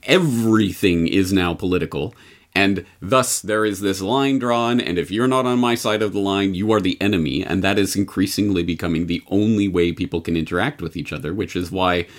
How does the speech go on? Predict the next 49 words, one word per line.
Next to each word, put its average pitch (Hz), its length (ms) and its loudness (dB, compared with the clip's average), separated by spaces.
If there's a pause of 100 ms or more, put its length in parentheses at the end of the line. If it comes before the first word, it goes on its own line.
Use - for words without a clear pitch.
(360)
everything 147 460 2
is 120 180 0
ramped 135 400 2
up 156 220 -4
and 92 220 -2
amped 143 280 0
up 127 160 -2
to - 120 -4
such - 560 -2
a 120 80 0
degree 120 580 2 (440)
that, 104 120 4
yes, 104 300 2
people 101 540 -2
you 95 180 0
haven't 120 280 0
heard 143 240 0
from 151 220 2
in 147 140 2
years, 123 640 0
"Oh, 147 100 2
are 131 100 0
you 147 220 2
okay? 139 300 -2
Do 139 80 -2
you 143 80 2
need 143 180 0
to 127 40 -8
talk 127 300 -4
about 123 220 -4
this 120 160 -4
desecration 123 680 -2
of 104 80 0
our 110 120 2
holy 117 280 2
space?" 131 500 -4 (420)
These 151 380 2
are 156 140 6
the 139 80 2
types 127 340 0
of 101 360 -2 (260)
interactions 98 640 2
people 85 260 0
are 85 80 2
going 80 200 0
to 71 60 -6
be 76 100 -4
having, 80 420 -2
and 92 320 -2